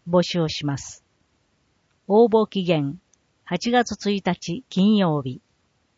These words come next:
なお、応募者は養成講座、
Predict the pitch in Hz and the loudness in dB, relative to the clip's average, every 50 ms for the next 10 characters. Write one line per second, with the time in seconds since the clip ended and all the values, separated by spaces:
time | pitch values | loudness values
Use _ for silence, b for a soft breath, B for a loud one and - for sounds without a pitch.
0 | _ _ _ _ _ - 214 214 196 175 160 - - _ 196 208 226 247 214 233 | _ _ _ _ _ 0 2 2 2 0 -2 -6 -6 _ 4 6 6 6 6 4
1 | 233 - - 180 165 156 156 - - _ _ _ 180 190 220 262 262 - - 240 | 2 2 2 0 0 0 -2 -4 -8 _ _ _ 2 4 6 6 4 4 2 2
2 | 220 214 202 - - 202 185 175 165 143 156 147 143 | 2 2 0 -2 0 2 2 2 2 0 -4 -6 -6